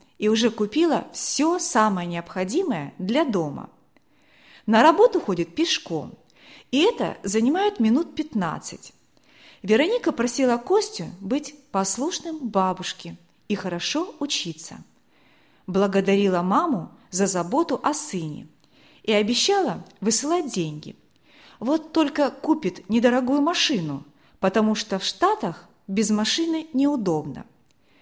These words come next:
В конце письма Вероника писала, что узнавала о возможности переезда в Америку матери и сына и выражала надежду, что это может получиться, но не так скоро,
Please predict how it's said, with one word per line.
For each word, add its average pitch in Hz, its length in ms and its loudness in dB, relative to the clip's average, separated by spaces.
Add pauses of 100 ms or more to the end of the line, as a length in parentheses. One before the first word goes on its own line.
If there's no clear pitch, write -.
(400)
В - 80 -16
конце 240 360 2
письма 302 360 -2 (420)
Вероника 262 460 2
писала, 160 560 -6 (680)
что - 360 2
узнавала 240 680 4
о - 200 6
возможности 247 720 0
переезда 208 580 0
в 311 60 2
Америку 185 720 0 (180)
матери 208 480 0 (120)
и 277 80 -4
сына 165 540 -4 (640)
и 226 100 2
выражала 330 460 6
надежду, 185 720 -2 (380)
что - 420 -4
это 202 580 -4
может 339 380 0
получиться, - 720 -4 (640)
но 214 460 0
не 226 160 2
так 339 200 0
скоро, 175 600 -2